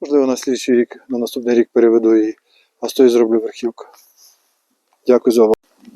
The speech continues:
Так, ми знову біля дерева абрикоса. Абрикоса сусіда. От як я розказував, вона йде або вазою, або чашею. От. Бачите, одна гілка,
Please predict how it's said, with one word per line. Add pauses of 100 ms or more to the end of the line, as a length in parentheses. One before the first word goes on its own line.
(1160)
Так, (320)
ми
знову
біля
дерева
абрикоса. (960)
Абрикоса
сусіда. (800)
От
як
я
розказував,
вона
йде
або
вазою,
або
чашею. (800)
От. (1800)
Бачите,
одна
гілка,